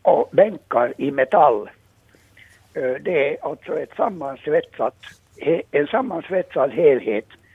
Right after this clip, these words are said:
med ett runt bord och sen det här metallbänkar runt omkring. Och det här, <clears throat> eh, någon här från Grankulla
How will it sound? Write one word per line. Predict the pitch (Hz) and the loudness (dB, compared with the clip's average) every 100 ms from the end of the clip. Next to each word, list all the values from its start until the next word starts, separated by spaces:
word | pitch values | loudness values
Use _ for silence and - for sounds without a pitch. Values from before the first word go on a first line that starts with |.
| - - - | -20 -20 -8
med | 151 139 | 0 0
ett | - | 0
runt | - 190 185 - | -2 -2 -2 -2
bord | 190 160 147 143 - _ _ _ _ _ _ - | 2 2 2 -4 -18 _ _ _ _ _ _ -4
och | 143 | -2
sen | - 180 147 | 0 0 0
det | 135 | 0
här | 120 123 123 - | 2 0 -2 -6
metallbänkar | - 143 143 - - 139 143 131 - 110 110 - | -4 -4 0 0 0 0 -4 -4 0 0 0 -6
runt | 139 175 156 | -6 -6 -6
omkring. | 165 123 127 135 107 87 - _ _ _ _ _ - _ - _ _ _ | -6 -6 0 2 2 -2 -18 _ _ _ _ _ -20 _ -20 _ _ _
Och | - 147 | 0 2
det | 139 139 | 4 4
här, | 139 139 135 - _ _ - - _ - | 4 2 2 -4 _ _ -20 -20 _ -2
<clears throat> | - 139 139 - - _ _ _ _ _ - - - | 0 0 -2 -12 -20 _ _ _ _ _ -20 -20 -2
eh, | - 127 - | 4 4 2
någon | - 190 214 160 | 0 4 4 4
här | 147 160 | 4 4
från | - 143 | 2 0
Grankulla | 185 - - - 151 139 | 2 2 2 2 4 2